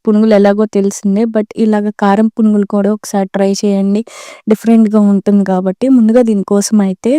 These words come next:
స్టవ్ వెలిగించుకొని కళాయి పెట్టుకొని వన్ టేబుల్ స్పూన్ of ఆయిల్ వేసుకోవాలి. ఆయిల్ అనేది లో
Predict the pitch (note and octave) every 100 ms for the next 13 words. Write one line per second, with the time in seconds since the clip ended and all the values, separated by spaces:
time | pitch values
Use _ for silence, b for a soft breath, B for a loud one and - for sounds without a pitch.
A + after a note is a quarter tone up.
0 | D4 - G#3 G#3 G#3 G#3 - B3+ C4 B3+
1 | C#4+ A#3 G3+ G3 G#3 G3 - G3+ A#3+ B3
2 | A3 A3 A3+ A3 - - A3 G#3 G#3 -
3 | G3+ G3 G3+ G3+ G3+ - - G3 G3 C4+
4 | B B B B - A#3 A#3 A3 G#3 A3+
5 | A#3